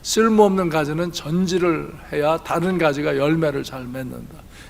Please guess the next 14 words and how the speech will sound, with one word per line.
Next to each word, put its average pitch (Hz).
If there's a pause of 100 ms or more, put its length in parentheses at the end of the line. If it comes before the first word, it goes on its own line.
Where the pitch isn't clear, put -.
(140)
이거요, 123 (200)
엄청 165 (380)
무서운 143
경고입니다. 131 (1600)
여러분, 160
우리 160
산에도 170
포도나무가 139 (260)
많이 139
있다가 123
이제 123
거기 120 (480)
좀 123
정리하고, 131